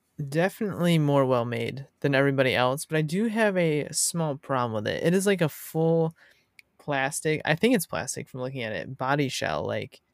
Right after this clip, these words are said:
Jaden said, but I don't see how he can bend. Like, it goes all the way down his waist and, like,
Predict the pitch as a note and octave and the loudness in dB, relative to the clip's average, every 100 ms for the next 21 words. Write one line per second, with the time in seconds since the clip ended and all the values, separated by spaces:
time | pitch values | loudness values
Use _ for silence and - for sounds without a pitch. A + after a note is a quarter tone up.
0 | _ C#3 C3+ B2+ B2+ C3+ F2+ - C#3 C#3 | _ -6 -4 -4 -4 -2 -2 -2 2 2
1 | - - - - - F#3 B3 A#3+ - A3 | 2 -10 -20 -20 -2 2 2 2 2 2
2 | G#3 F#3+ E3+ E3+ E3+ D#3 C3+ B2+ - B2 | 2 2 2 2 0 -2 -2 -6 -6 -2
3 | D#3+ G#2+ - - _ D3 D#3 E3+ E3+ F3+ | -2 -2 -6 -18 _ -4 0 0 2 2
4 | E3+ D3+ - _ _ _ _ _ _ _ | 2 0 -4 _ _ _ _ _ _ _
5 | _ _ - C#3 E3 D#3 C#3 C3 C3 C3 | _ _ -4 2 4 4 4 4 2 2
6 | B2 A2 - B2 A#2 - _ B2 A#2 C#3 | 0 -4 -6 -8 -8 -16 _ -10 -6 -6
7 | G#2+ - - - - C3+ A#2+ A#2+ - | -6 -8 -10 -10 -6 -2 0 -2 -6